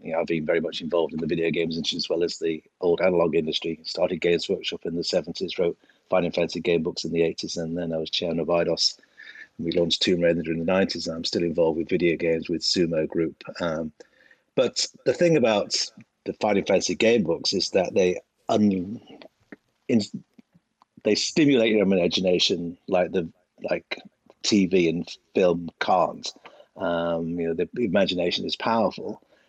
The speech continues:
and normally most books are a passive experience where you have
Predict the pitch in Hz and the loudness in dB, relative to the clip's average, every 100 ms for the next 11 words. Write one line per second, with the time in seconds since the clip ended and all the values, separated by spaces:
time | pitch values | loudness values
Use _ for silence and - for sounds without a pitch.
0 | - 101 123 113 92 85 98 104 - - | -2 2 4 6 4 4 4 4 0 -4
1 | - 87 85 - - - - - - - | 0 2 0 -2 -12 -8 -2 0 0 0
2 | 101 - - 90 87 95 104 - - - | 0 -2 0 2 2 0 -4 -8 -8 -6
3 | 90 87 92 | 0 0 0